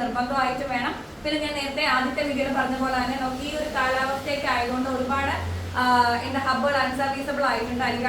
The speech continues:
ഡിസൈൻസിന്റെ കൊറിയർ പാർട്ണർക്ക്. അപ്പോ നമ്മളെ ഓർഡിനറി ഇന്ത്യൻ പോസ്റ്റൽ സർവീസ് വഴിയായിരിക്കും വിടുന്നത്. അതിന് കസ്റ്റമർ ഇരുപത് രൂപ കൂടി പേയ്മെന്റ് ചെയ്യേണ്ടി വരും. ബില്ലിംഗ് അല്ലെന്നുണ്ടെങ്കിൽ എമൗണ്ട് റീഫണ്ട് ചെയ്ത് തരാനും, ആ, റീഫണ്ട്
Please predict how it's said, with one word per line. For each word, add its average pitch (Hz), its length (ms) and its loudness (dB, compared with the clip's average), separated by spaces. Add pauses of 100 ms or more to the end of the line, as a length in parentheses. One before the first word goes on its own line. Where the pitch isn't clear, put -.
ഡിസൈൻസിന്റെ 254 480 -2
കൊറിയർ 247 320 0
പാർട്ണർക്ക്. 240 480 -2 (380)
അപ്പോ 277 180 -2 (260)
നമ്മളെ 254 240 2 (140)
ഓർഡിനറി 277 420 4
ഇന്ത്യൻ 277 300 2
പോസ്റ്റൽ 254 320 -2
സർവീസ് 254 320 0
വഴിയായിരിക്കും 247 520 0
വിടുന്നത്. 240 320 0 (340)
അതിന് 233 260 -4
കസ്റ്റമർ 254 420 -2
ഇരുപത് 240 300 -4
രൂപ 233 100 -2 (120)
കൂടി 233 180 -2
പേയ്മെന്റ് 226 320 -2
ചെയ്യേണ്ടി 233 300 -2
വരും. 320 260 -4
ബില്ലിംഗ് 381 300 -2
അല്ലെന്നുണ്ടെങ്കിൽ 262 580 0
എമൗണ്ട് 233 320 0
റീഫണ്ട് 247 340 -2
ചെയ്ത് 226 160 -2
തരാനും, 226 320 0 (460)
ആ, 269 40 4 (200)
റീഫണ്ട് 311 340 2